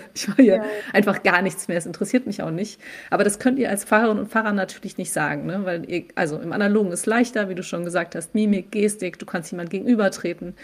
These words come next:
Speaker 1: der kann dich dann einschätzen, weil er vielleicht deinen Humor kennt, da kannst du anders miteinander umgehen.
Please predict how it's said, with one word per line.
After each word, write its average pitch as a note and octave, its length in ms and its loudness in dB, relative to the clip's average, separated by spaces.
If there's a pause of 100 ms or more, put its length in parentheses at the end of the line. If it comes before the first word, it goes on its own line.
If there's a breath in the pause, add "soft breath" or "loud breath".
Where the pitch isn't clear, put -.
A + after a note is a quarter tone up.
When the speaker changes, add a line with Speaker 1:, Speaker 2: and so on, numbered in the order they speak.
(280 loud breath)
Speaker 1:
der F#3+ 100 4
kann G#3+ 220 2
dich G#3 140 -4
dann F#3 120 -2
einschätzen, G3+ 640 0
weil F3+ 120 -4
er F3+ 60 -2
vielleicht F#3+ 260 -2
deinen G#3 160 0
Humor G#3 380 6
kennt, E3+ 360 -6
da F3+ 80 0
kannst G#3 280 0
du G#3+ 60 0
anders F#3+ 400 -2
miteinander E3+ 420 -6
umgehen. B3+ 420 4